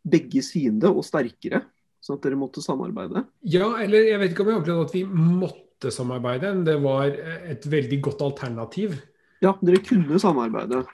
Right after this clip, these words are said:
Speaker 1: Det,
Speaker 2: Eh,
Speaker 1: det
Speaker 2: og der tror jeg litt av, ehm, kjernen i det du beskriver nå ligger, at, eh, ja, men det var et valg, vi kunne valgt det ene eller valgt det andre,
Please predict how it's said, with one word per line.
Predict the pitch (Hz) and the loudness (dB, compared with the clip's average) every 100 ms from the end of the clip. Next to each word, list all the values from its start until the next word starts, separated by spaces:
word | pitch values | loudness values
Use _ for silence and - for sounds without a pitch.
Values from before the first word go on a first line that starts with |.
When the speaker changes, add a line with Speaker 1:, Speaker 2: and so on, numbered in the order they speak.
| - _ | -20 _
Speaker 1:
Det, | 175 | 2
Speaker 2:
Eh, | 180 170 | 6 8
Speaker 1:
det | 165 165 165 165 | 8 6 6 6
Speaker 2:
og | |
der | 185 208 | 4 4
tror | 240 | 4
jeg | 220 | 4
litt | 190 190 | 4 2
av, | 190 156 190 170 185 226 | 0 0 -6 -6 -8 -6
ehm, | 190 175 170 170 160 156 151 151 151 | -2 0 2 0 0 -2 -4 -6 -8
kjernen | 151 196 139 147 | -4 -2 0 0
i | |
det | 143 139 | 0 2
du | 147 147 143 | 4 4 4
beskriver | 139 131 131 131 | 0 -2 -2 -2
nå | 131 127 | -2 -2
ligger, | 127 185 | -2 -2
at, | 143 - | -2 -6
eh, | 156 175 | -8 -4
ja, | 151 | -2
men | 151 | 0
det | 147 | 0
var | 135 | 0
et | 143 127 | -2 0
valg, | 143 196 190 | 0 2 2
vi | 147 139 | -2 -2
kunne | 139 123 127 | -2 -2 -4
valgt | 123 123 120 - | -4 -4 -4 -6
det | 156 | -8
ene | 127 120 | -8 -8
eller | 120 | -6
valgt | 120 107 | -8 -6
det | 151 | -8
andre, | 151 127 117 190 208 | -6 -6 -4 -4 -4